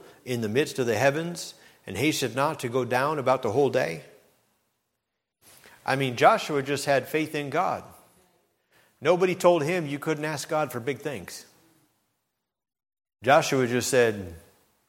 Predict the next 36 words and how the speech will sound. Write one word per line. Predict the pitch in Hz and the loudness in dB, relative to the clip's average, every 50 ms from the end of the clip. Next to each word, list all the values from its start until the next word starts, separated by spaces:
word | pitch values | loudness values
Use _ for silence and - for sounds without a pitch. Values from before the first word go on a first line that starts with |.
| _ _ _ - | _ _ _ -4
"Lord, | 113 127 143 139 | -2 0 0 0
we | 120 123 | -2 -4
need | 135 135 127 | -4 -6 -6
some | - 120 | -6 -2
more | 123 131 120 | 0 0 0
time | - 120 151 165 127 104 | 2 0 0 0 0 -2
here. | 95 92 87 - 85 - - _ - | -4 -6 -6 -8 -10 -16 -20 _ -20
<laughs> | - - - - _ - - - _ _ _ _ _ _ _ _ _ _ _ _ _ _ _ _ _ _ _ _ _ _ _ _ | -20 -20 -20 -20 _ -20 -20 -20 _ _ _ _ _ _ _ _ _ _ _ _ _ _ _ _ _ _ _ _ _ _ _ _
We're, | - 110 120 | -12 -10 -6
we're, | 120 127 143 156 156 | -2 0 0 0 0
we're | 143 139 170 196 | 0 0 2 4
not | 190 190 185 | 4 2 2
gonna | - 170 170 | 2 0 0
be | 160 170 | 0 0
done | 139 185 214 226 214 | 2 4 2 4 2
with | 185 160 | -2 -2
this, | 156 156 135 - | -2 -2 -2 -4
and | - 151 | -6 -10
it's | 131 | -8
getting | - - 180 196 165 156 | -4 -4 -4 -4 -2 0
dark, | 143 185 208 202 175 - - | 2 4 4 4 4 2 -2
and, | 151 147 160 | -4 -6 -6
and | 156 165 160 156 | -6 -6 -6 -4
we | 156 | -4
need | 165 185 214 196 | -4 -4 -4 -4
some | - - 180 175 | -2 -2 0 2
more | 185 190 185 | 2 2 2
time." | 160 - 185 208 214 202 180 170 | 0 0 0 2 2 2 2 4
What | 160 170 | 4 6
I'm | 185 202 202 | 6 6 4
saying | - - 208 208 208 196 180 | 0 -2 0 0 2 2 2
is, | 165 151 | 2 4
I, | 165 180 170 160 175 202 | 4 2 4 4 4 4
I | |
don't | 233 233 175 156 | 4 4 2 0
know, | 170 190 208 190 170 139 | 2 4 6 6 6 4